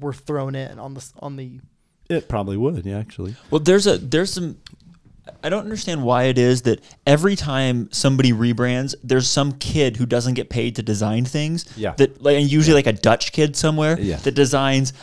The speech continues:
Speaker 3: a spectacular version where you're like, "This seems so simple.
Speaker 2: The Dutch
Speaker 3: It's so much
Speaker 2: are,
Speaker 3: better."
Speaker 2: are very good. Okay, so, uh, it probably would be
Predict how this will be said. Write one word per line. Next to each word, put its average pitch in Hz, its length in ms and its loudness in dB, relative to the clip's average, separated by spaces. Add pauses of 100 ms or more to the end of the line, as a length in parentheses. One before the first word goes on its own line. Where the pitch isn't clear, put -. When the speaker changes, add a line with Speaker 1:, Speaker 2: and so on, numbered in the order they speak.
Speaker 3:
a 131 120 0
spectacular 135 1400 -2
version 127 360 0
where 135 80 -2
you're 131 120 0
like, 131 160 0
"This 131 300 -2
seems 165 280 -4
so 190 140 -2
simple. 196 440 -2
Speaker 2:
The 107 240 -4
Dutch 107 300 0
Speaker 3:
It's 165 120 -8
so 180 180 -4
much 185 180 -2
Speaker 2:
are, 180 40 -2
Speaker 3:
better." 233 340 0
Speaker 2:
are 87 40 -6
very 87 240 -6
good. 85 180 -6 (380)
Okay, 131 240 2
so, 143 460 -2 (500)
uh, 113 100 -10 (600)
it 139 240 -2
probably 175 340 -2
would 165 180 0
be 123 340 -2